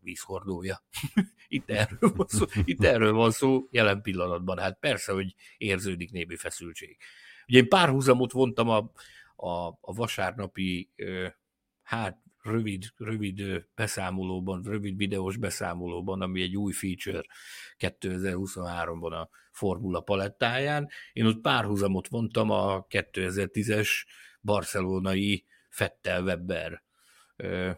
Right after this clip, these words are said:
szitu között, hogy ott is ugye annak a nagy szembenállásnak, ami a Vettel Webber szembenállás volt, annak a melegágya az a kétezer-tízes barcelonai nagydíj volt. Már ott lehetett érezni a színfalak mögött azt, hogy feszültség van a két versenyző között,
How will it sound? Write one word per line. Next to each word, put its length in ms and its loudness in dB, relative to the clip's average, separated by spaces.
szitu 340 -4
között, 360 6
hogy 200 -2
ott 340 6
is 300 6
ugye 260 -2
annak 420 4
a 80 0
nagy 200 4
szembenállásnak, 960 0
ami 240 0
a 180 -4
Vettel 380 -4
Webber 500 -2
szembenállás 720 2
volt, 260 4
annak 460 6
a 180 4
melegágya 840 2
az 220 -4
a 60 -2
kétezer-tízes 1080 -2
barcelonai 720 -2
nagydíj 360 -4
volt. 200 -6
Már 260 2
ott 160 2
lehetett 480 0
érezni 520 -2
a 80 0
színfalak 560 -4
mögött 340 0
azt, 160 0
hogy 100 -14
feszültség 560 -6
van 140 -2
a 80 -2
két 240 -2
versenyző 540 -4
között, 440 0